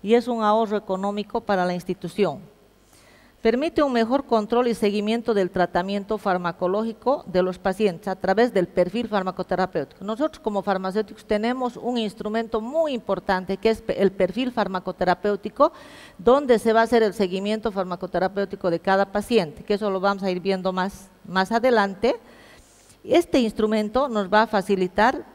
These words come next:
para realizar estudios de reacciones adversas. Cualquier estudio de interacciones, cualquier estudio que deseamos re-, realizar nos permite este perfil farmacoterapéutico.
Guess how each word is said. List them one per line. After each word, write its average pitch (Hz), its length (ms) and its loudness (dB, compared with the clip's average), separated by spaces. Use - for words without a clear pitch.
para 190 200 4
realizar 196 380 2
estudios 214 540 -2
de 196 100 2
reacciones 190 480 -2
adversas. 180 560 -2
Cualquier 302 360 2
estudio 233 560 -2
de 190 60 0
interacciones, 196 960 0
cualquier 302 400 -4
estudio 262 340 0
que 202 140 0
deseamos 220 420 -2
re-, 190 120 -4
realizar 180 520 0
nos 202 220 -6
permite 214 720 -2
este 196 460 -2
perfil 190 320 -4
farmacoterapéutico. 180 1040 -2